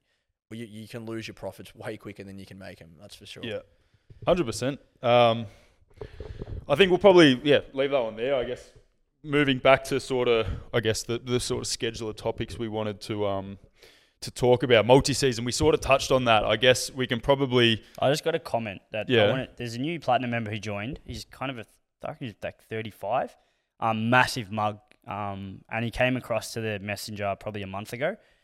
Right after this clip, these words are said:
Speaker 3: I sent him maybe seventeen, eighteen minutes of voiceover, like, four or five days.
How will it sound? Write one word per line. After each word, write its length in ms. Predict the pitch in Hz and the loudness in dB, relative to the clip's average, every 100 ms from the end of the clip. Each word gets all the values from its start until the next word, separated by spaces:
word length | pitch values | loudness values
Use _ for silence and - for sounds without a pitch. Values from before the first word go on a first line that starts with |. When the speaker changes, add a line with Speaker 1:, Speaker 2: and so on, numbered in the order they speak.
| _ _ | _ _
Speaker 3:
I 40 | 101 | -14
sent 220 | - 131 | -6 -4
him 100 | 127 | -2
maybe 400 | 107 101 95 87 _ _ _ _ _ | -4 -4 -8 -14 _ _ _ _ _
seventeen, 520 | - 104 101 95 95 | -16 -12 -10 -12 -10
eighteen 280 | 92 98 95 | -10 -10 -10
minutes 220 | 95 92 | -12 -14
of 80 | 90 | -14
voiceover, 400 | 95 98 - 98 | -10 -10 -8 -8
like, 180 | 98 98 | -8 -10
four 200 | - 107 | -10 -10
or 40 | |
five 240 | 98 101 92 | -6 -6 -6
days. 400 | 95 92 120 | -8 -8 -12